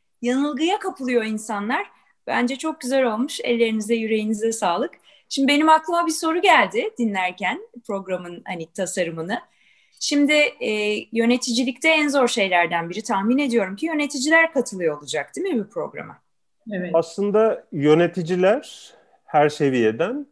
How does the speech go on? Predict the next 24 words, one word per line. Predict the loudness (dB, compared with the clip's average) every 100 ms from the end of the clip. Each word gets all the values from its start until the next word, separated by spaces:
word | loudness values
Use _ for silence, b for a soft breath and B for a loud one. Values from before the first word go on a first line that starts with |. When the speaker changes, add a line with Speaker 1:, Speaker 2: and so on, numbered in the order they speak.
| 0
Speaker 3:
ve | 2
yönetici | 4 4 4 2 0 -4 0
adayları | 2 6 6 6 4 2
gibi | 0 -2 -4
bir |
çerçeve | -4 0 0 2 -2 0 -2 -4
atabiliriz | -6 -4 -2 -2 -2 -2 -2
ortaya. | -2 -6 -16 -16 _ _ _ _ _ _ _ _ _
Speaker 1:
Şimdi | -2 2 4 4
ülkemizde | 2 0 2 4 4 2
özellikle | 2 4 2 0 -4
kültür | -4 -10 -6 -4 0
bazında | -2 -2 -4 -2
da | 0
baktığımızda | 0 -2 -6 -6 -8 -6 -4
hani | -4 -4
organizasyonlar | -4 -2 -4 0 0 0 -6 -4 0 0
açısından | 0 -6 -8 -6 -6 -4
en | -2 -2
çok | -4 -10
istenen | -8 -6 -6 -4
şey | -2 -2 -2
transparent | 0 0 0 2 2 4 2
olmak, | 2 4 2